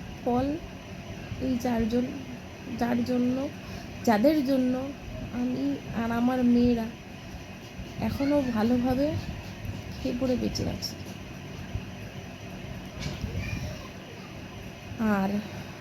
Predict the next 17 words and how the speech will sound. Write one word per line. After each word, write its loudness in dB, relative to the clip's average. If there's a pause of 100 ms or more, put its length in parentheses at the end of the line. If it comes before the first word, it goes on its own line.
(2250)
এরকম 4
কিছু 0 (100)
পাপের 2 (140)
ফল 2 (800)
এই 4
জন্মে, 4 (440)
এই 4
সব 4 (120)
দায়িত্বগুলো 2
যাদের 4 (120)
পালন 2
করার 2 (100)
কথা, 0 (1120)
তারা 2
আমার 2
সঙ্গে -2 (160)
খুব -2